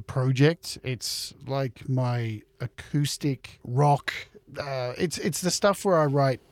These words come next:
what's going on, the real stuff. There's, I write all the hard-hitting stuff in there, the, the, yeah, it's, it's, uh, the stuff I write about being trans, about the world around us. It's, it's the stuff I care about the most.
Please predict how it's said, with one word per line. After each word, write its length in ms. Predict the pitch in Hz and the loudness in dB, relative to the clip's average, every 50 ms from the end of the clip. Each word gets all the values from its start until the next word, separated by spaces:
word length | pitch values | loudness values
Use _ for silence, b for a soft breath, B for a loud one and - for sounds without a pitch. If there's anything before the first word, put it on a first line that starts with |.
| _ _ - | _ _ -4
what's 260 | 139 139 151 - - | 0 2 2 2 6
going 340 | - 156 139 131 127 120 117 | 8 10 10 12 10 10 8
on, 320 | 117 117 110 107 107 - _ _ | 8 6 4 2 -2 -6 _ _
the 160 | 123 123 139 | 2 4 6
real 540 | 135 135 139 143 147 156 151 143 135 131 - - - | 6 8 8 8 8 8 8 8 4 2 -2 -8 -12
stuff. 400 | - - - - 135 123 113 - | -12 -8 -4 -2 -2 -2 -2 0
There's, 320 | - 147 139 131 131 139 - - - | 4 4 4 4 2 -2 -10 -6 -2
I 100 | 131 135 | 0 4
write 280 | 135 143 147 147 143 | 6 6 6 6 6
all 220 | - 151 151 151 151 | 4 2 4 4 6
the 160 | 147 139 123 | 4 4 2
hard-hitting 640 | 107 - - 131 135 135 113 - 131 123 131 131 110 | 0 -2 0 2 2 2 2 0 -2 0 0 -2 -2
stuff 340 | - - 117 120 - - | -2 -2 -4 -4 -4 -4
in 80 | 117 117 | -4 -2
there, 180 | 117 117 113 117 | -2 -2 -2 -2
the, 280 | 110 117 120 117 117 117 | -2 -4 -4 -4 -4 -4
the, 480 | - 123 123 117 113 113 113 113 107 - _ _ _ _ _ _ _ _ _ _ _ _ _ _ _ _ _ _ _ _ - - - _ _ _ _ _ - - | -4 -4 -2 -2 0 0 0 -2 -2 -4 _ _ _ _ _ _ _ _ _ _ _ _ _ _ _ _ _ _ _ _ -20 -20 -20 _ _ _ _ _ -12 -4
yeah, 320 | 156 151 135 120 110 110 | 0 2 2 2 2 0
it's, 220 | 110 131 120 - 170 | -2 -4 -4 -6 -8
it's, 340 | - - 165 147 - - 165 | -6 -6 -6 -6 -6 -6 -2
uh, 260 | 170 160 156 - - | -2 -2 -2 -2 -4
the 120 | 156 156 143 | -2 -2 0
stuff 260 | - - 170 151 - | 4 4 4 4 4
I 40 | 147 | 4
write 160 | 143 143 139 | 6 6 6
about 240 | 135 135 131 127 - | 6 4 4 2 2
being 180 | 135 120 117 107 | 0 0 0 -2
trans, 540 | - - 151 143 143 143 143 139 139 - | -2 0 0 2 2 2 2 2 2 0
about 340 | 131 113 - 117 117 104 - | -2 -4 -4 -4 -4 -4 -4
the 60 | - | -4
world 400 | 113 113 120 131 135 135 139 131 | -4 0 2 4 4 4 4 2
around 400 | 127 120 120 120 120 117 117 117 | 2 2 0 0 0 0 0 0
us. 240 | 117 113 - - - - | 0 -2 -2 -4 -8 -8
It's, 320 | - 120 - - - - - _ _ - - _ _ _ _ - | -10 -12 -10 -12 -14 -14 -16 _ _ -20 -20 _ _ _ _ -10
it's 200 | 165 156 - - | -10 -8 -4 -2
the 80 | 175 165 | -2 0
stuff 280 | - - 196 185 - | 6 6 6 6 6
I 80 | 170 156 | 2 2
care 200 | - 156 156 147 | 4 4 4 6
about 240 | 143 147 139 123 123 | 6 4 2 2 2
the 60 | 127 | 2
most. 500 | 120 120 127 147 185 - - - - | 4 4 6 6 4 4 0 -6 -12